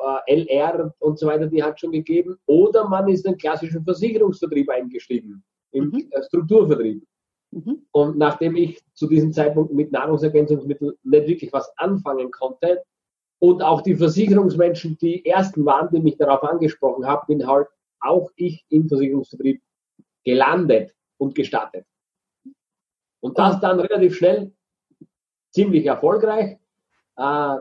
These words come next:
Speaker 1: ich habe das ja nebenberuflich gemacht. Der erste Ansporn war einfach ein paar hundert Euro dazu zu verdienen.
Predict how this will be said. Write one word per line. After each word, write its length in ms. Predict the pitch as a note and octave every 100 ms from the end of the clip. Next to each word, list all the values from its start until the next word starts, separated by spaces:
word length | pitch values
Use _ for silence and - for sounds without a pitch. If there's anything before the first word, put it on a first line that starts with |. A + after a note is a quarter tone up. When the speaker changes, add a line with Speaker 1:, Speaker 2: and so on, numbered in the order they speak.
| -
Speaker 1:
ich 180 | D3
habe 120 | C#3+ C#3
das 100 | C#3
ja 160 | B2+
nebenberuflich 720 | A2+ C#3 G#3 G#3 G#3 G3 F#3+
gemacht. 400 | F3+ D#3 D#3 D#3 -
Der 160 | - C3+
erste 400 | D3+ D#3 F3 C#3+
Ansporn 800 | D#3 D#3 - C3+ C3 C#3 B2+ - _ _ _
war 720 | A#2 A#2+ B2 A#2+ B2 B2 A#2 - _ _ _ _ _ _ _ _ _ _ _
einfach 440 | A#2 B2 C3 A#2+
ein 200 | - A#2+
paar 240 | - A#2+ B2
hundert 260 | C3+ B2+
Euro 460 | A2+ C3 C#3 C#3 C#3 - _ _ _ _
dazu 380 | A#2 - G#3+ A#3+
zu 200 | A3+ G3
verdienen. 760 | G3+ G3 F#3+ F#3+ F#3 F#3 D#3+